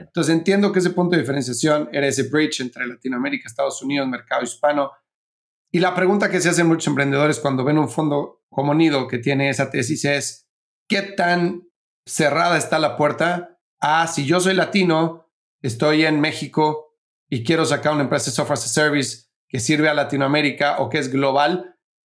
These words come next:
¿puedo picharle a Nido o no? O sea, ¿qué tanto es, las tesis de los fondos están cerradas, así escrito, set in stone,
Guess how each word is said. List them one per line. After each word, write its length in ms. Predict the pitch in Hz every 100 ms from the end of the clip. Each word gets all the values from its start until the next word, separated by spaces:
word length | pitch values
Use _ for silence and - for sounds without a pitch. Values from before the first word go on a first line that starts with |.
| _ _
¿puedo 340 | - 160 165 165
picharle 380 | 120 147 147
a 20 | 147
Nido 280 | 147 151
o 100 | 143
no? 320 | 123 131 117 113
O 40 |
sea, 200 | - 135
¿qué 120 | 151
tanto 400 | 151 160 156 147
es, 340 | 143 143 - -
las 160 | 120
tesis 240 | 117 147 147
de 80 | 135
los 160 | 120
fondos 320 | 143 143 139
están 400 | - - 139 120 - _
cerradas, 680 | - 127 123 151 156 156 135
así 180 | 120 139
escrito, 720 | 120 - 143 139 143 135 123
set 240 | 117 139 135
in 80 |
stone, 420 | 127 - 165 196